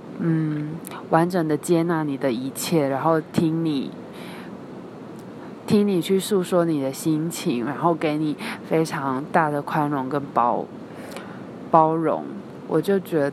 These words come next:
得，嗯，在登山的时候，我真的是可以感受到山跟草还有树木对我的温柔，就很像是，呃，一潭水，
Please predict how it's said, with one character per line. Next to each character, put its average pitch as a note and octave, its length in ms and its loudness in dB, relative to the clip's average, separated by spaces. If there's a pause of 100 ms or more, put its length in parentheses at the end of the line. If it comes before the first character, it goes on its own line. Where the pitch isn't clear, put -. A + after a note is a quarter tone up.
(160)
得， G#1+ 480 0
嗯， A#2+ 1160 0
在 G#3 180 6
登 F3 220 0
山 E3 200 2
的 D#3+ 180 0
时 D3 300 0
候， D#3 320 2 (440)
我 D#3+ 160 2
真 F#3+ 180 4
的 F#3+ 100 2
是 G#3 140 2
可 F3+ 160 2
以 E3 80 4
感 D3+ 260 0
受 F3+ 160 2
到 F3 240 2
山 E3 440 2
跟 D#3 500 0 (420)
草 C#3 380 4
还 D#3 140 0
有 D#3 180 2
树 E3+ 260 2
木 E3 200 2
对 E3+ 160 4
我 C#3 160 2
的 B2+ 100 -2
温 C3+ 380 0
柔， - 260 -2 (260)
就 G3 200 2
很 F3 240 0
像 E3+ 260 2
是， D#3 400 0 (400)
呃， E2+ 920 0 (440)
一 G#3 120 4
潭 E3 280 0
水， - 520 -2